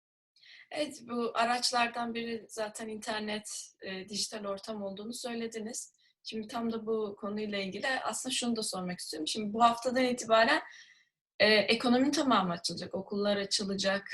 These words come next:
mağazalar açılacak. E, ve zaten aslında dediğiniz gibi bu zamana kadar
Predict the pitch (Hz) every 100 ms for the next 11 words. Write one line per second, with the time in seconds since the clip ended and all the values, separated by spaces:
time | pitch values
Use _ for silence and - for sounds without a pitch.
0 | - - 190 190 196 196 196 190 190 -
1 | 190 185 196 190 190 - _ _ _ _
2 | - 202 196 196 196 196 190 233 247 247
3 | 247 262 - 294 269 226 - 240 226 226
4 | 240 262 240 247 262 247 233 240 240 247
5 | 254 294 -